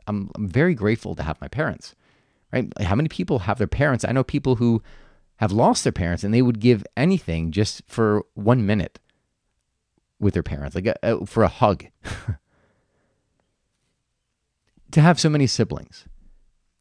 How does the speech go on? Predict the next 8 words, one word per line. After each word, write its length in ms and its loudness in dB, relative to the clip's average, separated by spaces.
To 100 4
live 240 6
in 460 0
a, 520 -4
a, 60 -4
a 40 -2
city 360 0
where 460 2